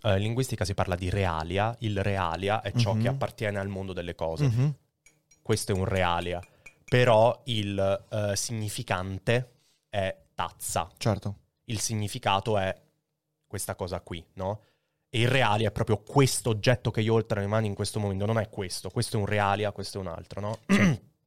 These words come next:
Speaker 1: Ecco, nel momento in cui si crea un nuovo realia, quindi una roba che vent'anni fa non esisteva, questo qua,
Speaker 2: Certo.
Speaker 1: io devo darci un nome. Quindi ecco, vedi, io prima creo il realia e poi creo,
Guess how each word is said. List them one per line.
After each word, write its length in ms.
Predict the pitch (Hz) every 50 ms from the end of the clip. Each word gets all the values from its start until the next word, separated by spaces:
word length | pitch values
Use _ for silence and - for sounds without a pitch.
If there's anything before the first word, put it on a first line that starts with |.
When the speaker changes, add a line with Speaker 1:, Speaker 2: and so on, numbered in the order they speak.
| _ _ _ _ _ _ _ - - - - - -
Speaker 1:
Ecco, 240 | - 160 - - 139
nel 100 | 131 131
momento 320 | 135 147 170 202 214 202 185
in 60 | 156
cui 120 | - 139
si 120 | 117 - 120
crea 280 | - 135 123 110 101
un 120 | 101 98 110
nuovo 260 | 123 135 123 101 98
realia, 720 | 101 110 110 104 92 85 82 90 101 110 127 147 160 139 -
quindi 220 | - 101 95 92
una 100 | 92 95
roba 240 | 95 98 92 87 87
che 240 | - - 98 90 87 82
vent'anni 360 | 92 92 - 98 95 92 87
fa 120 | - 98
non 120 | 92 85 85
esisteva, 640 | 85 90 95 - - - 90 82 85 87 92 104 - _ _ _
questo 280 | 92 92 - - 101
qua, 200 | - 82 80 85 107
Speaker 2:
Certo. 420 | - 101 90 90 101 117 127 127 - _
Speaker 1:
io 100 | 113 87
devo 160 | 87 82 87
darci 320 | 95 92 90 - - -
un 80 | 87 80 85
nome. 340 | 80 78 78 78 76 - _ - - _ _ - _ _ _ _ _
Quindi 360 | - 123 113 101 107 110 107
ecco, 260 | 98 92 - - 104
vedi, 320 | 98 104 95 87 90 92 95
io 140 | 101 98 87
prima 260 | - 110 104 95 95
creo 220 | - 98 95 98
il 80 | 95 98
realia 380 | 107 110 101 90 87 95 95 92
e 40 |
poi 260 | - - 87 85 87 82
creo, 440 | - 92 87 85 82 82 82 82